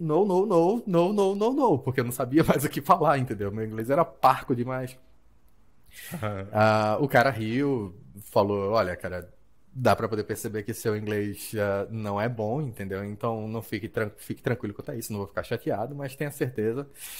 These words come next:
Speaker 1: que um que eu vou contar essa história pra todo mundo que eu conheço. E eu lembro que a única
Speaker 2: Ou
Speaker 1: coisa
Speaker 2: no
Speaker 1: que eu
Speaker 2: mínimo
Speaker 1: fa-
Speaker 2: foi uma entrevista marcante, né?
Speaker 1: Foi
Speaker 2: Marcante,
Speaker 1: bastante.
Speaker 2: marcante, não há dúvida.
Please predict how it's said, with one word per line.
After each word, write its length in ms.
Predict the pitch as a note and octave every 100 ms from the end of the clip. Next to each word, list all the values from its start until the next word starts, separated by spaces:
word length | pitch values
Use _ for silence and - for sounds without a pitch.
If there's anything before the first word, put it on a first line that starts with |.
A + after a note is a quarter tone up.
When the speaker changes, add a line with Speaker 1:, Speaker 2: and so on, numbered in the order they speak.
| - -
Speaker 1:
que 1000 | - G#2+ G#2 G#2 G#2 G#2 G#2 G2+ F#2+ F#2 - - _ _
um 140 | B2+ A#2+
que 160 | -
eu 280 | G#2+ G#2+ G#2
vou 140 | G#2
contar 220 | G#2 A2+ A#2
essa 140 | -
história 200 | - A#2
pra 140 | A#2
todo 160 | A2 A#2+
mundo 160 | A#2 A#2
que 60 |
eu 60 | A#2+
conheço. 500 | C#3 G#2 A2 - -
E 140 | - G#2+
eu 120 | A#2+
lembro 260 | A#2+ B2+ B2+
que 60 |
a 60 | A#2+
única 240 | E3 G3
Speaker 2:
Ou 40 | E3
Speaker 1:
coisa 200 | A#2+ B2
Speaker 2:
no 0 |
Speaker 1:
que 40 |
eu 40 | B2
Speaker 2:
mínimo 260 | B2+ C#3
Speaker 1:
fa- 60 | C#3+
Speaker 2:
foi 100 | C#3
uma 100 | C#3+
entrevista 600 | D3 C3+ C3 - D3 D3
marcante, 560 | C#3 C#3 B2+ A2 -
né? 160 | A2+ B2+
Speaker 1:
Foi 320 | - - A2+
Speaker 2:
Marcante, 40 | A2+
Speaker 1:
bastante. 320 | D3+ A#2+ C3+
Speaker 2:
marcante, 240 | C#3 -
não 80 | C#3+
há 60 | D3+
dúvida. 280 | C3+ A2